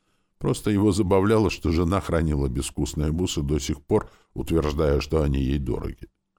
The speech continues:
«Там все наши деньги!» — отчаянно воскликнула Лилайна. Антракс тут же перестал смеяться, взглянув в ту сторону, куда убежал мальчишка,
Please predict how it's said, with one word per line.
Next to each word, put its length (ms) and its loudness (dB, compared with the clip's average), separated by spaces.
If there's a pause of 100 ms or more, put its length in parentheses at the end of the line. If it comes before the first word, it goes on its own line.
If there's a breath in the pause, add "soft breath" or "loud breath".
(540)
«Там 180 0
все 220 0
наши 320 0
деньги!» — 720 -2 (160)
отчаянно 580 -6
воскликнула 720 -4
Лилайна. 560 -4 (580)
Антракс 460 4
тут 200 6
же 100 8
перестал 480 4
смеяться, 760 0
взглянув 500 0
в 40 -8
ту 100 0
сторону, 440 4
куда 260 4
убежал 400 4
мальчишка, 600 0